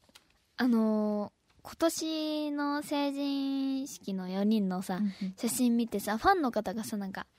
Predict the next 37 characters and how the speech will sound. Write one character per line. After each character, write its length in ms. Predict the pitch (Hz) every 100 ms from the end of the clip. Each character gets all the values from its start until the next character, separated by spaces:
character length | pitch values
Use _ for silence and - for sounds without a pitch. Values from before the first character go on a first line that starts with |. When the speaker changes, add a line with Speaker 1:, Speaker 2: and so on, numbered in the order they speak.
| _ _ _ _
Speaker 1:
旗？ 480 | - 330 285 208 254 _ _
旗？ 280 | - - 311 349
Speaker 2:
う 20 |
ん 20 |
う 20 |
ん。 40 | 190
Speaker 1:
じ 80 | 285
ゃ 40 |
な 100 | 294
い 60 | 277
け 100 | 226
ど、 60 |
な 60 | 196
ん 60 | 190
か 80 | -
作 220 | - 285
っ 40 |
て 140 | - 202
く 140 | 208
れ 120 | 190
て 140 | 190 196
た 120 | 247
や 300 | 269 254 233
ん。 20 |
Speaker 2:
う 20 |
ん。 60 | 220 - - - _
Speaker 1:
そ 160 | - 262
れ 80 | 247
想 280 | - 277 285
像 240 | 302 294
し 80 | -
て 180 | - 285
多 140 | 285
分 200 | 240 208
作 220 | - -
っ 40 | 208 _
て 260 | - 196 185